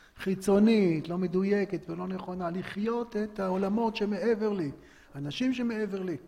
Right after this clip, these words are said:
אתם יודעים, אנחנו, אה, תמיד נזכיר שאמונה ואהבה זה אמונה ואהבה לאלוקים. רגע, אבל זה, זה לא מתחיל באלוקים, זה נגמר באלוקים. זה איך אני מתייחס לאלו שלידי, לאלו שלצידי, לבני המשפחה שלי. מה התפקיד העיקרי של הורים בחינוך הילדים שלהם? זה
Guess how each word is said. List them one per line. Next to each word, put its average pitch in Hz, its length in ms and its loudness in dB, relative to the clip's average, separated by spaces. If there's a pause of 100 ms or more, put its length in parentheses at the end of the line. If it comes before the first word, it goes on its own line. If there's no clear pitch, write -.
(280)
אתם - 80 -18
יודעים, 214 220 -2
אנחנו, 202 360 -2
אה, 180 180 -4
תמיד 208 260 -2
נזכיר 220 320 -2
שאמונה 180 460 -4
ואהבה 208 320 0 (540)
זה 190 280 2 (200)
אמונה 190 340 0
ואהבה 214 240 0
לאלוקים. 202 840 6
רגע, 165 420 -2
אבל 143 120 -8
זה, 151 180 -8 (680)
זה 156 80 -8
לא 185 80 -2
מתחיל 247 300 -2
באלוקים, 147 380 -4
זה 131 100 -6
נגמר 147 220 -4
באלוקים. 139 460 -8 (840)
זה 147 160 -6
איך 175 140 -6
אני 196 100 -2
מתייחס 202 480 -6
לאלו 208 260 -4
שלידי, 208 580 0 (160)
לאלו 165 240 -10
שלצידי, 185 580 -6
לבני 156 240 -8
המשפחה 170 500 -6
שלי. - 280 -14 (600)
מה 170 120 -8
התפקיד 190 440 -8
העיקרי 185 460 -4
של 170 200 -4
הורים 165 380 -2
בחינוך 160 460 -6
הילדים 147 380 -4
שלהם? 139 300 -8
זה 147 140 -12